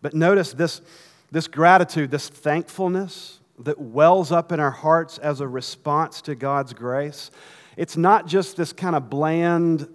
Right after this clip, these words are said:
kind of general sense of, "Yeah, I guess I'm thankful for that. That was good. I guess my life is a little bit better because of it. I guess heaven's a little bit better than hell. So yeah, I'm, I'm thankful for it. That's fine."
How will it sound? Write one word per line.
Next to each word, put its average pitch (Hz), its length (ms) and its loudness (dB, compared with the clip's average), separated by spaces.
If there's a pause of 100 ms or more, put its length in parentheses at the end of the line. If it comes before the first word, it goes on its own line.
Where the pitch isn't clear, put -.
(140)
kind 160 180 -4
of 131 160 -2
general 143 960 -2
sense - 540 -10
of, 123 260 -10 (880)
"Yeah, 285 240 -4
I 269 120 -2
guess 226 200 -8
I'm 160 100 -4
thankful 123 360 -10
for 117 160 -12
that. 123 240 -4
That 175 100 -10
was 170 120 -12
good. 107 420 -12 (840)
I 214 40 -12
guess 226 160 -8
my 190 100 0
life 147 320 2
is 139 120 -8
a 131 40 -6
little 131 220 -4
bit 135 140 -8
better 120 240 -4
because 110 380 -10
of 113 120 -12
it. - 200 -12 (1500)
I 120 60 -16
guess 143 580 -4
heaven's 143 400 -6
a 135 60 -6
little 135 220 -8
bit 143 240 -10
better 135 260 -8
than 127 140 -10
hell. 117 480 -10
So - 160 -12
yeah, 151 280 -8
I'm, 165 360 -8 (180)
I'm 156 140 -8
thankful - 320 -20
for - 220 -20
it. - 120 -20
That's 123 180 -14
fine." - 260 -20